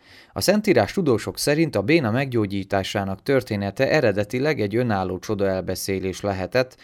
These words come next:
amelyhez később hozzákapcsolódott a bűnök megbocsátásáról szóló tanítás. Ebben az esetben a fordulatot, az érdekességet az adja,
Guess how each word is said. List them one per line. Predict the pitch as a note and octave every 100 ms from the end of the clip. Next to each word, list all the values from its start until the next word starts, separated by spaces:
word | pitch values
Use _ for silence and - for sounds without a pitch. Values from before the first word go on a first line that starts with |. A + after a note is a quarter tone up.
| - _
amelyhez | - G#2+ G#2 G2 - -
később | F3 D3+ - G2+ A#2 -
hozzákapcsolódott | D#3 A2+ G2 - B2 G#2+ G#2+ F2+ F#2+ A#2 -
a |
bűnök | F#2+ C3+ A#2+ F#2+
megbocsátásáról | A#2 A#2 G2+ - F#2 - F#2 - F#2+ F2+ F2+
szóló | - F#2+ F2+
tanítás. | F2 - D#2+ B1+ - - - - _ _ _ _ _ _ _ _
Ebben | - G3+ C#3
az | G2+
esetben | - - A2+ G2 G2+
a |
fordulatot, | F2+ D#3 F3+ C3 G2 F2+ - - - _ _ _
az | G2 -
érdekességet | F3 D3 A2 G#2 F#2+ - A2 - -
az | - -
adja, | G#2 F#2+ A2 D3+